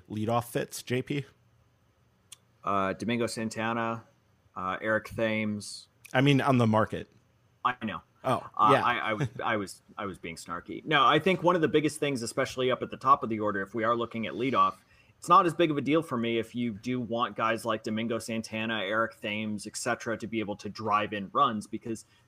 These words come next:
Speaker 2: the biggest consternation with the Brewers right now is not being able to drive in runs with runners in scoring position. It's the fact that they are hitting a lot of home runs. So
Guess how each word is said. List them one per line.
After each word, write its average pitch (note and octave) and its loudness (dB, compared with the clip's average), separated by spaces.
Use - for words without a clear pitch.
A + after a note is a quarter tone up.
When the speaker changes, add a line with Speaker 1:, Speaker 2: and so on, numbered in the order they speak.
Speaker 2:
the A2+ -4
biggest D#3 2
consternation C3 0
with A#2+ 0
the G#2+ -12
Brewers C#3+ 6
right G#2+ 0
now G2+ 2
is G#2+ -2
not B2+ 4
being G#2+ -2
able G#2+ -6
to F#2+ -6
drive F#2+ 0
in F#2 -6
runs F#2 -8
with G2+ -8
runners G2 -4
in G2 -10
scoring F2+ -8
position. G2 -10
It's - -10
the A2+ -16
fact B2 -2
that A2 -16
they A2+ -2
are C#3 4
hitting A2 -6
a F2+ -12
lot F2+ -4
of F#2 -4
home F#2 -12
runs. F#2 -10
So D3+ 4